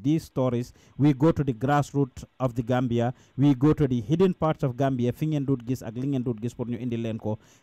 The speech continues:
Gambian Talents was the only media house at this place pour cover li, right, Aida?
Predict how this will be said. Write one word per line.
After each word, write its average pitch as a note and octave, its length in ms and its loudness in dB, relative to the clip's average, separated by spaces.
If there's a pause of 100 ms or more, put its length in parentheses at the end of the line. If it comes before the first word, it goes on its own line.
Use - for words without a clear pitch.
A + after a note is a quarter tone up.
Gambian D#3+ 400 2
Talents C#3 320 0
was B2+ 180 2
the A#2 140 -4
only D3 240 2
media C3 300 2
house A#2+ 340 0
at A2 120 -10
this A#2 140 -4
place A#2 260 -2
pour A#2 160 -4
cover A#2 320 0
li, A2 120 -2
right, B2 260 -2
Aida? C3 300 -2